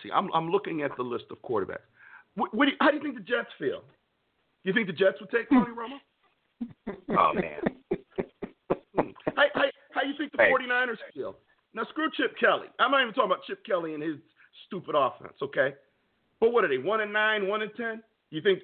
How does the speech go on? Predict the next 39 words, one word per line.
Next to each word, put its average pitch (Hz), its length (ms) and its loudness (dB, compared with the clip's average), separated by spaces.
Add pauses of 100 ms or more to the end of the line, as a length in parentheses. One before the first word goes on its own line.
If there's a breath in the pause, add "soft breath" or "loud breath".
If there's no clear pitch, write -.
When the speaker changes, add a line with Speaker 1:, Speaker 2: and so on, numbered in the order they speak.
Speaker 1:
do 131 60 -16
you 170 80 -10
think 185 220 0
the 170 80 -6
forty-niners 180 580 2
would 220 120 -14
take 254 200 -4 (500)
Tony 226 180 2
Romo? 226 240 0 (420)
<laughs> 131 100 -6 (260 loud breath)
Do 208 60 8
you 233 200 6
think 277 220 4 (400)
the 196 60 -10
Cleveland 254 380 -2
Browns 262 480 2 (640)
would 165 140 -4
take 156 340 -2
Tony 147 200 -4
Romo? 120 240 -6 (1600)
Speaker 2:
Man, - 120 -8
Speaker 1:
Okay, 190 140 -2
Speaker 2:
Cleveland 127 140 6
Speaker 1:
I'm 311 120 4
gonna 311 120 6
Speaker 2:
Browns 104 200 6
Speaker 1:
stop 208 160 2
Speaker 2:
take 185 140 0
Speaker 1:
right - 100 2
Speaker 2:
anybody. 92 160 -4
Speaker 1:
there. - 800 -10
I'm 320 60 -8
gonna 226 240 0
stop 240 300 0
right 180 280 -2
there. 151 140 -10
There's 262 260 -2 (100)
more, 185 260 -8 (640)
okay? 165 380 -2